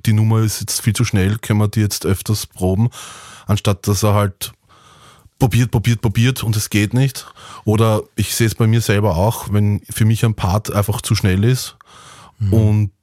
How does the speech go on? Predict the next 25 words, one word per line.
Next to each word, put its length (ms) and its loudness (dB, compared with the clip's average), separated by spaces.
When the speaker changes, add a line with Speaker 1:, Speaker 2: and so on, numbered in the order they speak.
Speaker 1:
bei 160 2
der 100 0
Aufnehmen, 880 0
dann 200 2
fahre 240 0
ich 100 -2
in 80 2
Basti, 360 -2
heißt, 340 -4
„Basti, 320 0
für 120 0
mich 140 2
ist 140 -2
das 120 -4
grad 220 -2
voll 260 0
nicht 180 -2
möglich, 420 0
kannst 260 -2
du 40 0
das 120 0
vielleicht 320 -2
für 140 -4
mich 160 0
nehmen?“ 320 0